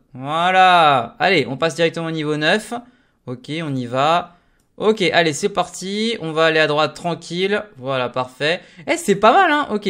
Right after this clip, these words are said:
c'est pas... c'est, c'est marrant. Franchement, c'est marrant, comme vous avez, vous avez pu le voir, les amis. C'est assez drôle comme niveau. Voilà. Eh, c'est redevenu simple un peu, là. Hop, diagonale. Voilà. Ah, c'est stylé, j'avais pas vu qu'il y avait une... Enfin, si j'avais vu, mais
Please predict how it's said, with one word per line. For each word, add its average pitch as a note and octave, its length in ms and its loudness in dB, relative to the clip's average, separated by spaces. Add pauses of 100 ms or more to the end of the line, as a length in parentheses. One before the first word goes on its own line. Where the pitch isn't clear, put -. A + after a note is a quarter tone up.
c'est G#3 160 -6
pas... G#3 220 -2
c'est, A#3 180 0
c'est B3+ 120 2
marrant. A#3 260 10
Franchement, D3+ 280 -6
c'est F3+ 120 -8
marrant, D#3 200 0
comme D#3+ 120 -8
vous B2 80 -8
avez, B2 220 4
vous A#2 180 -6
avez C3 120 2
pu C#3 120 -6
le C#3+ 60 -2
voir, D3+ 160 2
les C3 120 0
amis. C#3+ 160 -4
C'est - 160 -6
assez D#3+ 220 -2
drôle G3 180 0
comme F#3 160 -2
niveau. F3 340 -2 (460)
Voilà. C#3 680 0
Eh, A3+ 40 4
c'est A3 120 2
redevenu C#4+ 380 6
simple D4 300 4
un C4+ 100 6
peu, C#4 160 0
là. C4 240 6
Hop, A#3+ 220 2
diagonale. G3 880 4
Voilà. F3 480 -2
Ah, C4+ 60 0
c'est C4 100 -10
stylé, E4+ 320 -6
j'avais G#3 120 4
pas G#3+ 100 0
vu C#4 60 0
qu'il D4+ 100 -2
y - 20 4
avait F#3 160 0
une... E3+ 100 -2
Enfin, D3 380 0
si - 120 -14
j'avais D3+ 160 2
vu, A#3+ 100 -2
mais D3+ 240 -2